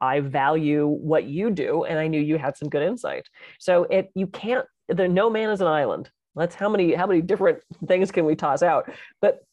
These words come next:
you know, it's true. We have to surround ourselves with people who we trust, who aren't just gonna be yes men,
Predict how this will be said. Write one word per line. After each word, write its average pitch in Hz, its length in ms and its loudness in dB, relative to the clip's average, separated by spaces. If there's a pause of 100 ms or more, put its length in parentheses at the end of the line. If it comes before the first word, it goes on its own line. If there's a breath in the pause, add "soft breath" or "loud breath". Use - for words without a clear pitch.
you 214 80 2
know, 214 60 2
it's 208 160 -2
true. 359 220 2
We 170 180 0
have 175 200 -2
to 196 80 -12
surround 160 280 0
ourselves 165 340 -2
with 165 100 -6
people 165 320 -2
who 170 140 0
we 139 140 -2
trust, 156 420 -4
who 156 140 -2
aren't 180 180 0
just 190 160 -12
gonna 170 160 0
be 156 140 0
yes 147 280 -4
men, 143 320 -4